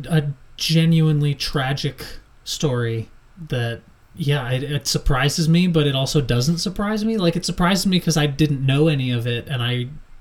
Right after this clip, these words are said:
vaguely remember people sort of making fun of her, but it breaks my heart because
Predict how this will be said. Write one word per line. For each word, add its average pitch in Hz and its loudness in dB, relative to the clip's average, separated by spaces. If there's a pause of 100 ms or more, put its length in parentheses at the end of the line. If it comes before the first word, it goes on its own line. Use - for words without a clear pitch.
vaguely 147 4
remember 135 0
people 135 -8
sort 139 -4
of 131 -4
making 127 -4
fun 135 -2
of 131 -2
her, 117 0 (560)
but 120 -2 (520)
it 151 -4
breaks 135 -2
my 131 2
heart 135 -2 (320)
because 120 -4